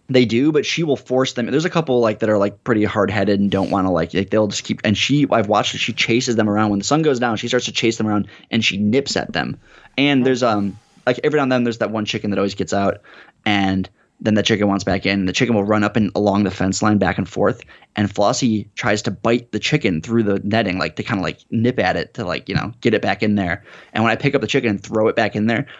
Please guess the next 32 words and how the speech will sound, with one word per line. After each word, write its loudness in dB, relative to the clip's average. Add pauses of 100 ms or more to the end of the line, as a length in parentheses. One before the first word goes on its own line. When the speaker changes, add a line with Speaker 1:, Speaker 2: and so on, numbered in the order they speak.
(120)
Speaker 1:
Flossie -2
chases -2
the -4
chicken 0 (460)
to, -8
like, 2
s-, -8
to, -2
like, 4
basically 0
scold 0
it -2
for, -4
like, -2
"How 2
dare 0
you, -6
you -10
get -4
out," 0
Speaker 2:
Yeah. -8
Speaker 1:
you -6
know? -4 (260)
Speaker 2:
Yeah. -14
Speaker 1:
Like, -4
"Look 0
what 0
you've -2
done." 0 (420)
And 2
anyways, 2
so 0